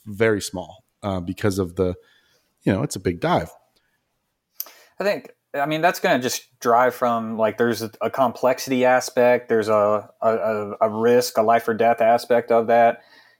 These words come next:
Speaker 2: And it's not that, like, we're adventure, you know, thrill seekers and, you know, we'll throw caution to the wind, but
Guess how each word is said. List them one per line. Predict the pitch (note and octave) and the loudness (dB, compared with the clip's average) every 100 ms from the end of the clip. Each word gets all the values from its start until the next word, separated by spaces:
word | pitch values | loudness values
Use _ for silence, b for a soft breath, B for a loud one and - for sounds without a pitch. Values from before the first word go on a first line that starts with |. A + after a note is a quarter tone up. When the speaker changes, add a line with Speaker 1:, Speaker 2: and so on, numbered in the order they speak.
| - | -6
Speaker 2:
And | D#3+ | -4
it's | D#3 | 0
not | E3+ D3 | 0 0
that, | B2+ A#2 | 0 0
like, | B2 A2+ G2+ | 2 2 0
we're | - B2 B2 A2+ | -4 2 2 2
adventure, | A2+ A2+ A#2 B2 - B2 A#2 A2 - - - | 0 -2 -2 -2 0 2 2 2 -2 -10 -8
you | A#2 | -6
know, | A2 G#2 | -2 -2
thrill | G2+ - B2 C3+ | -2 2 2 2
seekers | - G#2+ - G#2 G#2+ | -2 -6 -6 -6 -6
and, | G#2+ G2+ G#2 A#2 | -6 -8 -8 -6
you | |
know, | A2 G#2 | -2 0
we'll | G#2 G#2+ | 2 0
throw | - A#2 | 2 0
caution | - A2+ A2+ A#2+ | 2 2 2 0
to | A2 | -4
the | G#2+ | -2
wind, | G#2 C3 B2+ A2+ | 0 2 2 2
but | A2 G#2 | 2 2